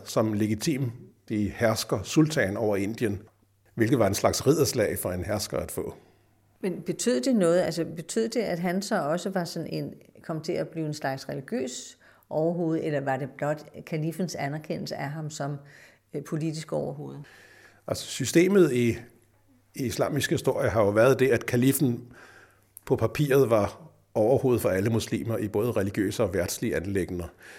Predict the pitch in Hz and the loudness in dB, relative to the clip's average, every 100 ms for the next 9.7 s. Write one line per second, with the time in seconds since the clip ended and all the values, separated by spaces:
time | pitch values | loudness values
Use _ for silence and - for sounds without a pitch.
0 | - 131 120 147 156 196 135 127 120 127 | -6 -2 2 2 4 4 4 2 6 6
1 | 117 117 120 120 113 101 117 120 135 123 | 6 4 4 4 2 0 2 2 2 4
2 | 107 87 - - - _ _ 143 131 104 | 2 0 -6 -20 -20 _ _ 2 4 4
3 | 120 110 107 117 120 127 123 - - - | 4 0 0 0 4 4 2 -6 -12 -18
4 | _ _ _ _ _ - 117 135 139 143 | _ _ _ _ _ -6 -2 2 4 4
5 | 113 98 90 120 98 104 101 135 113 - | 2 0 0 -2 0 0 2 2 2 -2
6 | - - - 123 107 107 104 107 101 101 | -6 -10 -6 -2 -2 -2 -2 -2 0 -4
7 | 101 - - - - - _ _ - 151 | -6 -14 -20 -20 -20 -20 _ _ -4 2
8 | 185 190 147 - 147 160 147 117 95 120 | 2 4 2 4 4 4 6 4 4 2
9 | 113 - 120 117 - 151 | 0 2 2 4 4 4